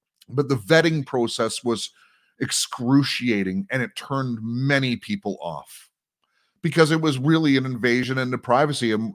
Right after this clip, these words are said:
there's a reason why people on social media have handles and stuff like that.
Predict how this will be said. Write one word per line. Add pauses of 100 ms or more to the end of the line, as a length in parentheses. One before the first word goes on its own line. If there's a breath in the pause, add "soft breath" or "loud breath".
there's
a
reason
why
people
on
social
media
have
handles
and
stuff
like
that.